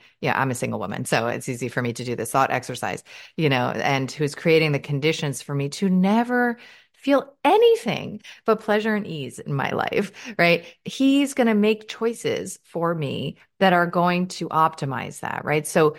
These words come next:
so that means that I'm probably not going to put myself in situations where I'm just tolerating something or doing something because I think it's,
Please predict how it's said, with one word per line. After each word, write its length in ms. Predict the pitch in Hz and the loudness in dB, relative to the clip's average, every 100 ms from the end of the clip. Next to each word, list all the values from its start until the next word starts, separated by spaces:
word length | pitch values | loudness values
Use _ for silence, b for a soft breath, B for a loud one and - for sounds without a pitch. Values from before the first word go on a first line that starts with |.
| B B | B B
so 340 | - 180 160 | -2 2 2
that 280 | 165 208 170 | 4 2 2
means 420 | 202 190 170 180 | 0 0 -2 -2
that 140 | 190 | 0
I'm 420 | 175 180 175 180 - _ _ _ _ | 2 0 -2 -8 -12 _ _ _ _
probably 400 | 214 233 233 233 | 0 2 2 0
not 380 | 190 170 185 202 | -2 -2 -4 -4
going 260 | 180 147 147 | -8 -8 -8
to 100 | 147 | -8
put 200 | 156 - | -6 -4
myself 640 | 143 139 139 120 127 - | -4 -4 -2 0 0 -4
in 200 | 156 147 | -6 -4
situations 680 | 143 143 143 139 139 147 139 | -4 -4 0 0 0 -4 -4
where 140 | 139 | -6
I'm 100 | 131 | -6
just 260 | 139 143 - | -4 -4 -6
tolerating 760 | - 110 131 107 95 98 85 - | -4 -2 -2 -2 -4 -6 -8 -6
something 540 | 127 120 - 87 - | -6 -4 -6 -6 -6
or 140 | 127 | -8
doing 320 | 123 143 143 139 | -4 -2 -2 -2
something 380 | 139 127 127 | -4 -4 -8
because 260 | 120 120 127 | -8 -8 -6
I 120 | 120 | -6
think 240 | 120 143 143 | -4 -2 -2
it's, 240 | - | -4